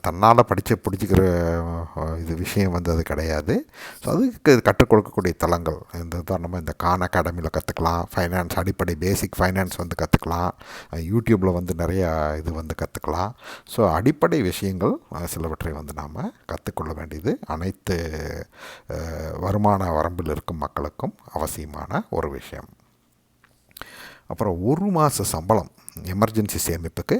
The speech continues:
வச்சுக்கோங்க. அஹ், bottom of the pyramid ஏழைகளுக்கு வந்து திடீர் திடீர்னு இந்த பண சிக்கல் வந்து வரும். திடீர்னு யாருக்காச்சும் உடம்பு சரியில்லாம போகும், அப்புறம் திடீர்னு வேற ஏதோ ஒரு பெரிய செலவு சமாளிக்க முடியாம வரும். இந்த மாதிரி சமயத்துல தான் வந்து நம்ம கந்து வட்டிக்காரங்கிட்ட போய்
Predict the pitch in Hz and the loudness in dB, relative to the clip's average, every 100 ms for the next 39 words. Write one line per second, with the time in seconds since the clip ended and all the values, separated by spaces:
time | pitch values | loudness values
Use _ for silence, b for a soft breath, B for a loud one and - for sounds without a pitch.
0 | - 82 - - 80 78 110 214 180 92 | 0 -4 -4 -6 -6 -2 -2 -2 -4 -4
1 | 85 82 80 80 - - 151 139 - 95 | -4 -4 -2 0 0 2 4 4 4 0
2 | 92 95 80 92 147 185 156 - 98 120 | 0 0 0 2 4 4 4 4 4 4
3 | 90 107 220 B B B 92 107 120 220 | 4 4 2 B B B -2 0 6 8
4 | 240 185 123 147 151 170 180 170 180 - | 8 6 4 4 4 4 4 4 2 -2
5 | - 151 78 78 76 73 - - - 104 | -2 -4 -4 -4 -4 -6 -10 4 6 8
6 | 107 101 90 92 90 92 82 95 - 85 | 4 4 -2 -4 -4 -4 -4 -4 -2 0
7 | 80 82 - 85 80 90 92 95 B B | 2 0 0 -2 0 0 0 -2 B B
8 | B B - 90 87 90 104 98 98 85 | B B -4 -2 0 2 4 4 2 2
9 | 85 85 90 85 - 92 98 95 87 85 | 4 4 2 -2 -2 0 2 2 2 2
10 | 87 - 82 87 95 85 82 87 85 80 | 0 -2 0 0 -2 -4 -4 -2 -2 -2
11 | 76 82 90 - 98 85 156 165 117 113 | -2 0 -2 -4 -6 -2 2 2 2 0
12 | 120 104 107 131 98 98 113 92 - 90 | 0 4 6 6 6 2 0 0 -2 0
13 | 98 92 87 82 80 80 - 76 73 | 0 0 0 -2 -2 -6 -8 -8 -4